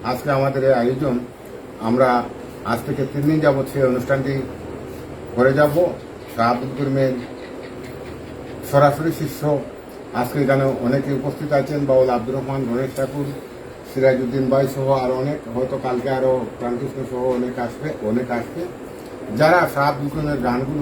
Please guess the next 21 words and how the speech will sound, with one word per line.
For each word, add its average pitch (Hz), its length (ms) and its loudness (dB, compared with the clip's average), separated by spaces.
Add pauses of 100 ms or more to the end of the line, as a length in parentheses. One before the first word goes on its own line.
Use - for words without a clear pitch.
(120)
সুন্দরভাবে, 135 460 2 (100)
সঠিকভাবে 131 460 2 (960)
গাইতে 139 260 6
পারেন, 160 300 4 (440)
আমরা 139 260 2 (200)
সেই 143 140 0
রিহার্সেলের 139 540 4
মাধ্যমে 143 720 -2 (180)
নির্বাচন 135 460 2
করব 151 220 0 (800)
যে 135 100 8 (580)
এই 120 180 4
গানগুলো 120 380 4
ওরা 123 120 4
গাইবে। 117 360 0 (520)
সেটার, 151 340 4 (320)
সেই 143 200 0
কর্মশালা 135 520 2 (480)
আমাদের 123 340 4
আজকে 117 240 0
থেকে 135 180 0